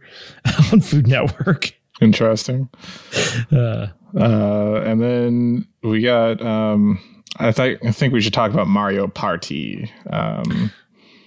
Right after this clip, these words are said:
Speaker 2: I never
Speaker 1: it was,
Speaker 2: played
Speaker 1: what
Speaker 2: the
Speaker 1: about
Speaker 2: original.
Speaker 1: Mario Party, Mario Party twenty-six now?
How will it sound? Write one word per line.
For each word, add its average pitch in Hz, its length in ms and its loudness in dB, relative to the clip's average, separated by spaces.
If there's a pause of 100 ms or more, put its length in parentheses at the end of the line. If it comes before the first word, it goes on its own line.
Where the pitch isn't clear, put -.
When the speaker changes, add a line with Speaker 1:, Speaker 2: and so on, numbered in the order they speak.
(560)
Speaker 2:
I 98 140 0
never 123 160 6
Speaker 1:
it - 40 6
was, 160 80 4
Speaker 2:
played - 120 2
Speaker 1:
what - 60 2
Speaker 2:
the - 60 4
Speaker 1:
about - 100 4
Speaker 2:
original. - 180 2
Speaker 1:
Mario - 180 2
Party, 143 360 2 (100)
Mario 147 240 4
Party 139 300 2
twenty-six 139 600 0
now? 165 140 4